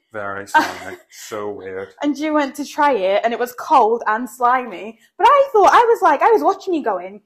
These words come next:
Speaker 2: "I'm not a big fan of this. Um, unless I have to eat it, I don't eat it." And you were like, yeah, your face was very much, "This is okay." And I was really surprised. Then we walked out after, and you were like,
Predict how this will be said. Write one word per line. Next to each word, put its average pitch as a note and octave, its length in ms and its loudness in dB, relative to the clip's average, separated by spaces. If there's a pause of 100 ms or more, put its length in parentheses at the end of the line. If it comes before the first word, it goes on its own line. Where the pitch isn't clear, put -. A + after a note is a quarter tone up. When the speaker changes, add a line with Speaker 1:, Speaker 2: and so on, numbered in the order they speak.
(240)
Speaker 2:
"I'm F4 180 0
not - 160 -2
a - 20 -10
big G#3+ 160 -6
fan G3 200 -6
of F3+ 80 -16
this. - 320 -18
Um, A#3 300 -14 (140)
unless C4+ 380 -2
I F4+ 60 -2
have C#4 200 -2
to A#3+ 140 -6
eat A#3 140 -12
it, F3+ 60 -8
I - 100 -4
don't B3+ 280 0
eat G#3+ 200 -14
it." F3 180 -14 (460)
And A#3+ 160 -6
you C#4+ 140 -6
were C#4+ 80 2
like, B3 540 0 (1200)
yeah, C#4+ 240 -4
your D4+ 140 -4
face E4+ 400 -2
was C4 160 -6
very B3 280 0
much, A3 480 -8 (180)
"This B3+ 220 -8
is A3+ 160 -12
okay." A#3 680 -4 (180)
And B3 80 -2
I C4+ 40 2
was B3+ 100 -4
really D4+ 220 -4
surprised. B3+ 560 -4
Then B3 120 -10
we C4 60 -4
walked C#4 320 2
out A#3+ 100 0
after, B3+ 280 0
and A3 100 -10
you G#3+ 60 -8
were G#3 80 -2
like, G3+ 260 0